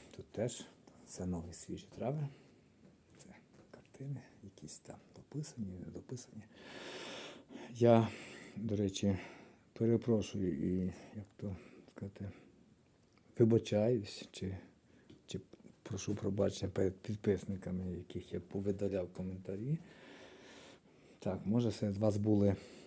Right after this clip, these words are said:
справжні патріоти. Я думаю, що були.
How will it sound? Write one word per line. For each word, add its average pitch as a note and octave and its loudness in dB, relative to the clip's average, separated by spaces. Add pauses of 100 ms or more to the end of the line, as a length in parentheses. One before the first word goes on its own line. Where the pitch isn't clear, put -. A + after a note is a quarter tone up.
(760)
справжні G2 -4
патріоти. C3 0 (1300)
Я B2+ -6
думаю, A#2 4
що A2 -4
були. F2+ -2